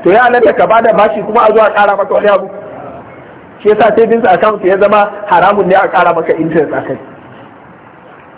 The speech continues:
Kun fahimci wannan da kyau? Don haka wannan ma bai halatta ba don ka bashi, bashi ne. Daga baya kuma ka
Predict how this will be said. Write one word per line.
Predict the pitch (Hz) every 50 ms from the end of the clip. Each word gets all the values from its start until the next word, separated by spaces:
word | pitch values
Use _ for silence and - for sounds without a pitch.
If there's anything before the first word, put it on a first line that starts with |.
| - - - -
Kun | - 214 226
fahimci | 220 190 170 160 208
wannan | 196 202 208 208 170
da | 165
kyau? | 170 - 214 226 - - - - - - - -
Don | 180 208
haka | 208 208 208
wannan | 185 208 247 269 254 247 220
ma | 220 220 220
bai | 220 208 196
halatta | 180 - - - - 240
ba | - 196 185
don | 208 208 208 - - - - - - - -
ka | 220 226 233 233 226
bashi, | 240 240 233 233 - - 202 175 151 139 - - - - - - - 139
bashi | 143 165 196 208 208 208 - 196 170
ne. | 151 151 147 139 151 - - - - - - -
Daga | 151 156 156 160 156
baya | 196 202 202
kuma | 202 214 208 214
ka | - -